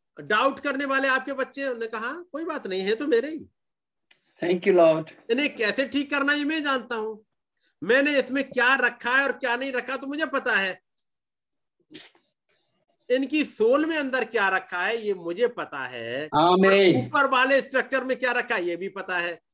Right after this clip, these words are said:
Speaker 2: आमीन।
Speaker 1: ये इनका ऊपर वाला स्ट्रक्चर है, ये ऊपर वाला गोखरू वाला इनका नेचर है, जो मना कर दे रहा है, जो रिजेक्ट कर जाता है, जिसकी समझ में जल्दी नहीं आता है,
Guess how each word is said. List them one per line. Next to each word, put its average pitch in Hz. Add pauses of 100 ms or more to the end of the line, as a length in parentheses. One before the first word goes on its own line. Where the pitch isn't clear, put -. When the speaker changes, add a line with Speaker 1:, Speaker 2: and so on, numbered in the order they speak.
(240)
Speaker 2:
आमीन। 147
Speaker 1:
ये 156
इनका -
ऊपर 233
वाला 220
स्ट्रक्चर 165
है, 117 (920)
ये 214
ऊपर 254
वाला 247
गोखरू 220
वाला 247
इनका 220
नेचर 180
है, 175 (200)
जो 233
मना 214
कर 202
दे 196
रहा 196
है, 175 (1040)
जो 220
रिजेक्ट 233
कर 226
जाता 214
है, 202 (800)
जिसकी 233
समझ 247
में 254
जल्दी 233
नहीं 214
आता 190
है, 185